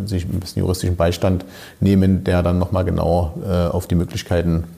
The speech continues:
äh, darauf hinweisen kann. Äh, das ist nur fair. Wir haben, äh, auch eigene Juristen natürlich mit im Team, die uns wiederum beraten und, ähm, dann kann man auch mit gleichen Waffen dann Wort kämpfen, will ich jetzt nicht in den Mund nehmen, aber es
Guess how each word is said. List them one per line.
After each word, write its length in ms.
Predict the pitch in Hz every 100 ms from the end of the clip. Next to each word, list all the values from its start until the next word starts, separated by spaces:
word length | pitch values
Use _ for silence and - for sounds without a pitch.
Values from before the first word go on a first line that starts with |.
| -
äh, 100 | -
darauf 240 | - - -
hinweisen 460 | 95 95 95 101
kann. 320 | 90 92 90 90 - - - -
Äh, 140 | 90
das 160 | 87 90
ist 100 | -
nur 140 | 92
fair. 280 | - 95 95
Wir 120 | 90
haben, 200 | 87 90 82 -
äh, 20 |
auch 300 | 98 - 87
eigene 240 | 92 92 92
Juristen 320 | 90 - 98
natürlich 280 | 90 90 95
mit 120 | 95
im 140 | 87
Team, 260 | - 95 95
die 120 | 87
uns 200 | 98 104
wiederum 280 | 104 98 98
beraten 460 | 101 85 87 90 85 - - -
und, 360 | 85 82 87 -
ähm, 540 | 87 82 80 80 90 95
dann 240 | 82 85 85
kann 140 | 82
man 80 | 80
auch 80 | -
mit 80 | 92
gleichen 260 | 73 82
Waffen 240 | 78 - 82
dann 260 | 80 82 - - - - - - - - 147 175 175 - - - - 269 - - - - 107
Wort 200 | 110 -
kämpfen, 260 | 123 117
will 80 | 120
ich 60 | 117
jetzt 100 | 120
nicht 40 |
in 60 | 113
den 40 |
Mund 120 | 127
nehmen, 160 | 117 113
aber 160 | 104
es 160 | 101